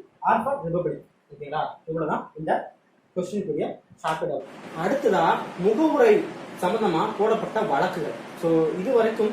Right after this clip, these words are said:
எத்தனை வழக்குகள் போட்டிருக்காங்க அப்படின்னா, மொத்தம் மூணு வழக்குகள் வந்து போட்டிருக்காங்க. ஓகேங்களா?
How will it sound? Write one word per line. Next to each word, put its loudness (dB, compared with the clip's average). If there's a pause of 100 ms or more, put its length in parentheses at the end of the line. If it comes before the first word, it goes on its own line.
(140)
எத்தனை 0
வழக்குகள் 4
போட்டிருக்காங்க -2
அப்படின்னா, -4 (120)
மொத்தம் -6
மூணு 0
வழக்குகள் -2
வந்து -8
போட்டிருக்காங்க. -8
ஓகேங்களா? -6